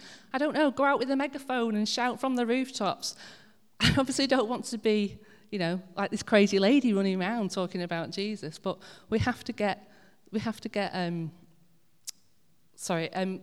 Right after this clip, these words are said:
we, we, how can we not be stirred into action from knowing what the truth is.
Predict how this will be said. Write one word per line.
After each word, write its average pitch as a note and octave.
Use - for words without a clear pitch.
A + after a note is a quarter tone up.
we, A3
we, A3+
how C#4+
can C#4
we C4
not A#3+
be A#3+
stirred G#3+
into F#3
action E3
from F#3
knowing F#3
what F3
the F3
truth F3
is. D#3